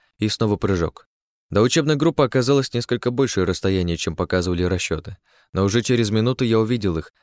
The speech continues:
когда преодолел небольшой холм. Веронику несли четыре человека, совершая затяжные шаги, а остальные находились рядом и несли оружие и оборудование.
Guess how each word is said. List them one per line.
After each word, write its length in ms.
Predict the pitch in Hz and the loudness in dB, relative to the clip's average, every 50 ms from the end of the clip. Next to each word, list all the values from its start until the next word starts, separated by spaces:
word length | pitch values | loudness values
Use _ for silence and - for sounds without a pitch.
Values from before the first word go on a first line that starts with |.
| _ | _
когда 260 | - - 110 107 104 98 | -8 -6 -2 -2 -2 -2
преодолел 480 | - - 98 98 92 104 101 101 98 | 0 0 2 2 2 2 2 2 2
небольшой 460 | 92 92 90 82 92 90 - - 98 | 0 0 0 0 0 0 0 -2 -4
холм. 400 | 90 - 98 90 78 - - 98 - _ _ _ _ _ _ _ _ _ _ _ _ - | -2 -2 -2 -2 -2 -4 -6 -12 -16 _ _ _ _ _ _ _ _ _ _ _ _ -4
Веронику 500 | 95 95 101 107 107 120 127 127 - 123 | 0 2 2 4 4 2 2 0 0 0
несли 300 | 120 117 - - 117 107 | 0 0 0 -2 -2 -2
четыре 320 | - 117 104 123 110 110 | -2 -2 0 0 0 0
человека, 480 | 92 - 110 107 107 107 104 - - 85 | 0 0 2 2 2 2 2 0 -2 -2
совершая 520 | - 90 85 90 87 85 - 98 95 92 | -2 -2 -2 -2 -2 -2 0 0 0 0
затяжные 480 | 82 92 85 - 98 90 90 98 95 90 | 0 -2 -2 -2 -4 -2 -2 0 -2 -2
шаги, 400 | - - 95 92 85 85 80 - _ _ _ _ | 0 -2 -2 -2 -4 -6 -10 -12 _ _ _ _
а 100 | - 90 | -4 -4
остальные 340 | 87 - 104 101 107 113 | -2 0 2 2 2 2
находились 540 | 113 113 104 - 113 101 104 107 101 95 - | 2 0 0 0 0 0 2 0 0 -2 -2
рядом 380 | 104 98 95 87 80 85 85 - - | 0 0 0 0 -2 -4 -10 -8 -6
и 80 | - 95 | -2 0
несли 300 | 95 95 87 - 101 98 | 0 0 0 2 2 2
оружие 420 | 95 92 104 104 98 90 98 95 | 2 2 2 0 0 2 2 2
и 40 | 92 | 2
оборудование. 680 | 90 87 98 92 95 90 80 80 78 80 - - - | 2 2 2 2 2 0 0 -2 -4 -6 -10 -14 -16